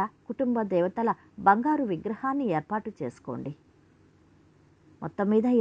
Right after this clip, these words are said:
రాశి వారికి ఈరోజు శుభ ఫలితాలు గోచరిస్తున్నాయి. సర్వే జన సుఖినో భవంతు.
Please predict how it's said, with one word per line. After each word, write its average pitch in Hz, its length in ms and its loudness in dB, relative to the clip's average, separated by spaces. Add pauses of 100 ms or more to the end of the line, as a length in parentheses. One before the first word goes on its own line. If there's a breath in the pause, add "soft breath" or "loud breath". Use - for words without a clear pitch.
రాశి 165 240 2
వారికి 180 400 -6 (360 soft breath)
ఈరోజు 330 340 2
శుభ 247 280 -2
ఫలితాలు 233 520 -4
గోచరిస్తున్నాయి. 143 920 -6 (1000 soft breath)
సర్వే 262 380 8
జన 262 280 2
సుఖినో 247 460 0
భవంతు. 160 440 -6